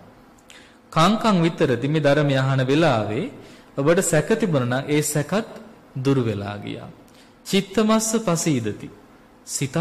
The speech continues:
පැහැදුනා. දිට්ඨින් උජුං කරෝති. සම්මා දිට්ඨිය ඇති වුණා.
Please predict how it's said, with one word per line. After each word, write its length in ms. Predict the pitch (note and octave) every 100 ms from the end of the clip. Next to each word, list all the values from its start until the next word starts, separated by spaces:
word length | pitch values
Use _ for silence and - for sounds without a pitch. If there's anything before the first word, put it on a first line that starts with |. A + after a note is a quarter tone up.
| F3
පැහැදුනා. 600 | - B2+ A2 G2 G#2 C#3+ - - - - - _ _ _ _ -
දිට්ඨින් 440 | C3+ C3+ C#3 D#3
උජුං 300 | D3 D3 F3+
කරෝති. 480 | D3 A2 G#2 G2+ - - - -
සම්මා 580 | - - B2+ C3 B2 A#2
දිට්ඨිය 400 | A2+ A2 - A2
ඇති 240 | G#2 G#2+ A#2+
වුණා. 280 | A2 -